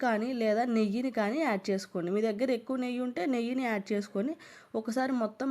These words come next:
మళ్ళీ ఇలా మిక్స్ చేయండి. బాగా నెయ్యి అంతా పిండికి పట్టేలాగా. నేను ఇక్కడైతే ఆయిల్ని యాడ్ చేశాను. ఇలా మొత్తం యాడ్ చేసిన తర్వాత ఇంత మెత్తగా సాఫ్ట్గా మనం మిక్స్ చేసుకొని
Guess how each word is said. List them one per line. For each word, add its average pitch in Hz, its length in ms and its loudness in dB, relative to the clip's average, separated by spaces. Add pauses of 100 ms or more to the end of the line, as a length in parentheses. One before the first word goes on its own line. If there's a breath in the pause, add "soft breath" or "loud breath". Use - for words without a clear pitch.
మళ్ళీ 226 320 0
ఇలా 240 120 0 (100)
మిక్స్ - 260 -8
చేయండి. 165 400 -2 (600 soft breath)
బాగా 220 320 2
నెయ్యి 214 220 0
అంతా 208 220 0 (120)
పిండికి 196 440 0
పట్టేలాగా. 170 600 -2 (300)
నేను 247 200 -2
ఇక్కడైతే 233 380 -2 (140)
ఆయిల్ని 240 320 4
యాడ్ 180 200 0
చేశాను. 175 400 0 (540 loud breath)
ఇలా 269 120 4 (100)
మొత్తం 233 340 -2
యాడ్ 220 160 -2
చేసిన 214 200 -2
తర్వాత 240 180 -6
ఇంత 220 220 -2 (120)
మెత్తగా 226 420 -2
సాఫ్ట్గా 220 500 -2 (140)
మనం 202 240 -2
మిక్స్ 196 260 -6
చేసుకొని 208 460 -2